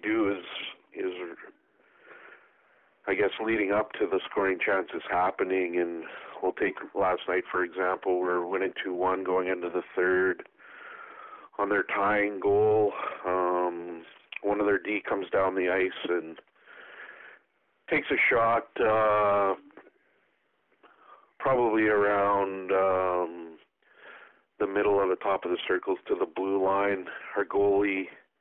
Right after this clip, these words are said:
makes the save. Um, rebound bobbles a little bit in front of him, but it's a one-on-two, and our D, neither one of our D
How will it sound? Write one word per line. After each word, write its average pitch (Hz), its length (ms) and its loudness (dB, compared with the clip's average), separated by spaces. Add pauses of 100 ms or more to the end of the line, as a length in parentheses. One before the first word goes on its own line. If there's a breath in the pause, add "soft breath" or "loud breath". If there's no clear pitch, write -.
(600 soft breath)
makes 117 220 0 (100)
the 107 80 0 (120)
save. 104 440 4 (360)
Um, 87 760 -2 (960 loud breath)
rebound 101 460 0
bobbles 95 540 2
a 98 40 2
little 95 260 2
bit 95 180 0
in 95 140 0 (120)
front 98 200 2
of 98 100 0
him, 92 320 -2
but 92 280 0 (180)
it's - 160 -6
a 98 80 2
one-on-two, 98 840 0 (140)
and 87 120 -6
our 90 100 0
D, 95 440 -8 (140)
neither 101 280 0
one 98 140 2
of 92 120 -2
our 90 100 4
D 95 480 -4